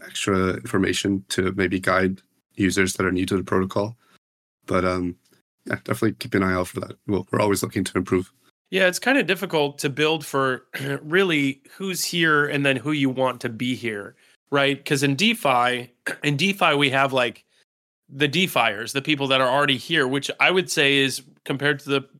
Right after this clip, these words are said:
Speaker 2: general population of the planet, a low number. And these people are okay with complexity. They're, they know how to use smart contract wallets. They probably have hardware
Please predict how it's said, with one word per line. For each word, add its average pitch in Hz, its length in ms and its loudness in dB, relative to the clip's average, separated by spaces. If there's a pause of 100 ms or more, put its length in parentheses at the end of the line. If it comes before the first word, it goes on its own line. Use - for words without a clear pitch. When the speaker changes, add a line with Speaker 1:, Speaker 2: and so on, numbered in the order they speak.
Speaker 2:
general 135 280 -2
population 127 580 -2
of 113 80 -8
the 113 80 -10
planet, 127 520 0 (100)
a 135 80 0
low 131 200 2
number. 120 460 -2 (420)
And 151 500 2
these 156 220 -4
people 170 380 -2
are 139 420 2
okay 147 300 0
with 151 140 -4
complexity. 165 880 -2 (160)
They're, 127 380 0
they 131 220 0
know 135 140 2
how 131 80 2
to 127 80 -2
use 127 440 -2 (340)
smart 165 500 0 (300)
contract 160 480 2
wallets. 170 540 2
They 123 500 -2
probably 135 480 0
have 127 360 0 (360)
hardware 175 720 2